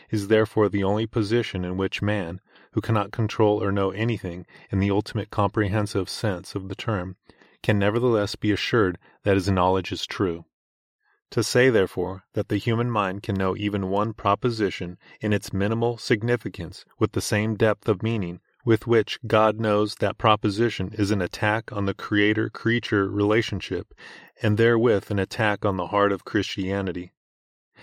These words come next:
And unless we maintain the incomprehensibility of God as involved in, and correlative to the idea of all-controlling power and knowledge of God,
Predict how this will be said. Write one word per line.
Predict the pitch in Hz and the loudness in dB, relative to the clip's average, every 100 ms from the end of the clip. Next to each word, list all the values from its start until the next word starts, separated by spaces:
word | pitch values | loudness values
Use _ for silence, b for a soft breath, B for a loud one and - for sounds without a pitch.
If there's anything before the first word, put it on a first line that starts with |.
| B | B
And | 117 110 | 2 4
unless | 110 120 - | 4 2 2
we | 117 | 0
maintain | 107 107 101 127 110 | 0 0 -2 0 0
the | 98 | 0
incomprehensibility | 98 104 107 101 110 98 104 104 92 110 107 98 | -2 0 0 0 0 0 -2 -2 2 4 4 2
of | 92 | 0
God | 113 101 87 | 0 0 -2
as | 98 95 | -4 -2
involved | 104 92 104 101 92 | -2 2 2 2 -2
in, | 82 95 B B B - | -8 -14 B B B -2
and | 98 | -2
correlative | - 110 107 101 - 98 | 2 4 6 4 0 -2
to | - | 0
the | 98 98 | 0 0
idea | 95 98 101 | 0 0 0
of | 92 | -2
all-controlling | 98 - 107 - 101 - 107 101 95 | -2 2 4 2 -4 0 0 0 -2
power | 107 101 104 | 0 0 0
and | 101 95 | 0 0
knowledge | 95 98 95 | 0 0 -2
of | 92 | -4
God, | - 110 85 | -2 -2 -2